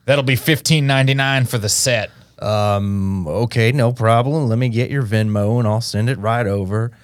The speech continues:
Speaker 2: Sorry, I forgot to introduce myself. I'm Lasso, Ted Lasso.
Speaker 1: Cash only.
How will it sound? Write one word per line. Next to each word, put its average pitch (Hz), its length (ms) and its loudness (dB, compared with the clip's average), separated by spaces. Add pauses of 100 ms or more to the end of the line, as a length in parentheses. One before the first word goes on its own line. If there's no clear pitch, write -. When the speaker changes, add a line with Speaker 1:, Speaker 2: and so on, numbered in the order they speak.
(240)
Speaker 2:
Sorry, 123 380 2
I 123 60 -2
forgot 160 340 0
to 160 80 -2
introduce 135 400 0
myself. 110 360 2
I'm 123 140 0
Lasso, 120 720 -2
Ted 175 420 0
Lasso. 127 480 0
Speaker 1:
Cash 233 440 2
only. 220 440 4